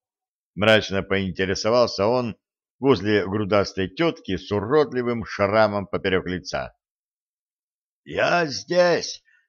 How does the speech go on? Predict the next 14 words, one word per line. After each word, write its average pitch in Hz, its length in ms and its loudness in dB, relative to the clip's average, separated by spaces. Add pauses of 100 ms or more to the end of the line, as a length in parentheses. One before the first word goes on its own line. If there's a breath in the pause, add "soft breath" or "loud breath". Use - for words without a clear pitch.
(120)
господин!» — 139 1160 0 (580)
поднял 107 420 4
голову 107 360 2
давешний 95 560 2
старик, 135 520 -4 (300)
что - 200 -4
выпрашивал 117 680 0
для 98 160 0
города 113 400 0
милость 110 540 -4
чужаков. 104 560 -6 (1120)
«Неужели?» — 113 1080 -2 (580)
усмехнулся 104 680 -2
Олег. 85 260 -2